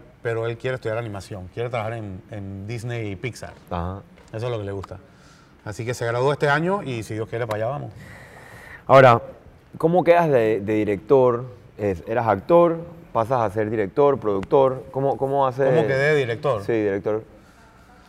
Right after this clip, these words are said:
Speaker 1: Eh, bueno, siendo actor por los primeros veinte años,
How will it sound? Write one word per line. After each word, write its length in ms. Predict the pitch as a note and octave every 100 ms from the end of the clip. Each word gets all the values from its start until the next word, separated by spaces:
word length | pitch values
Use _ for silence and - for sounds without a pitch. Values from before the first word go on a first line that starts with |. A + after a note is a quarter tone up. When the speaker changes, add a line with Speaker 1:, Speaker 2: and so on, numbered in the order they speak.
| - -
Speaker 1:
Eh, 600 | C3+ C3+ C3+ C3 C3 C3
bueno, 220 | C#3 D3 B2
siendo 280 | D3+ E3
actor 280 | F3 E3 F3
por 120 | E3
los 80 | E3+
primeros 720 | C3 C3 C#3+ E3 D3+ C3+ A#2
veinte 280 | A2+ D3 D3
años, 260 | C#3 C3